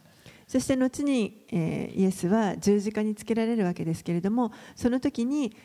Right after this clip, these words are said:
えー、パウロは、あの、第二コリントの中で言っていますが、この方が罪となってくださった。私たちの、あの、罪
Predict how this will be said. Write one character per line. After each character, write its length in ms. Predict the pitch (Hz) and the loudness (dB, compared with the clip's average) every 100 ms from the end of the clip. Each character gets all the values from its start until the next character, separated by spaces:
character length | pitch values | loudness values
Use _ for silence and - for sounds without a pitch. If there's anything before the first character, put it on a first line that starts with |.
| - | -10
え 320 | - - - - | -6 -6 -6 -4
ー、 20 | |
パ 160 | - 247 | 2 4
ウ 80 | 202 | 2
ロ 120 | 190 | 2
は、 140 | 233 208 - - - | 0 -2 -8 -20 -6
あ 60 | 185 | -2
の、 100 | 165 | 0
第 200 | 190 202 | 2 2
二 100 | 214 | 2
コ 140 | 226 | 0
リ 80 | 233 | 0
ン 80 | 233 | 0
ト 80 | 185 | -2
の 100 | 180 | 0
中 220 | 185 175 | -2 -2
で 80 | 170 | -4
言 20 | |
っ 40 | |
て 140 | - 190 | -2 0
い 60 | |
ま 140 | 196 214 | 2 0
す 120 | 208 | 0
が、 220 | 220 226 - - - | 0 0 -4 -16 -6
こ 80 | 208 | -2
の 80 | 202 | -2
方 220 | 196 185 | -2 -6
が 120 | 170 | -8
罪 300 | - 330 349 | -6 -4 -2
と 140 | 381 208 | 0 0
な 120 | 175 | 0
っ 40 | |
て 160 | 175 170 | -2 -6
く 80 | - | -6
だ 100 | 156 | -6
さ 140 | - | -8
っ 60 | 156 | -10
た。 140 | - - - - - - | -12 -16 -16 -20 -20 -6
私 300 | 202 214 247 | -4 0 0
た 120 | 233 214 | 0 -2
ち 140 | 196 | -2
の、 280 | 269 269 - - _ _ _ | 0 0 -2 -10 _ _ _
あ 80 | 180 | -4
の、 680 | 180 175 160 - - - - - _ _ _ _ _ - | -2 -4 -6 -6 -8 -10 -14 -20 _ _ _ _ _ -4
罪 440 | - 339 311 - | 0 2 0 -4